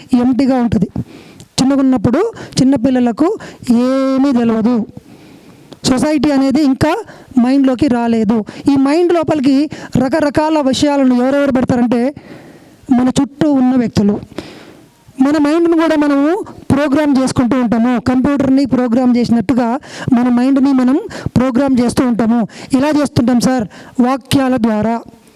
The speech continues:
through words. చెప్పండి, వాక్కుల ద్వారా చెప్పండి. మన మనసుని ప్రోగ్రామ్ చేస్తాము.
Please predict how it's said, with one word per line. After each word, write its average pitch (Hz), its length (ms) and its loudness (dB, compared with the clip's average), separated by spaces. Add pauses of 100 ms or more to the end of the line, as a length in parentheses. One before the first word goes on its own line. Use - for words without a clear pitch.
through 262 300 2
words. 262 320 -2
చెప్పండి, 302 360 0 (1700)
వాక్కుల 302 480 0
ద్వారా 254 440 -2 (100)
చెప్పండి. 240 340 0 (1040)
మన 269 160 2
మనసుని 269 720 0 (960)
ప్రోగ్రామ్ 262 440 0
చేస్తాము. 233 640 0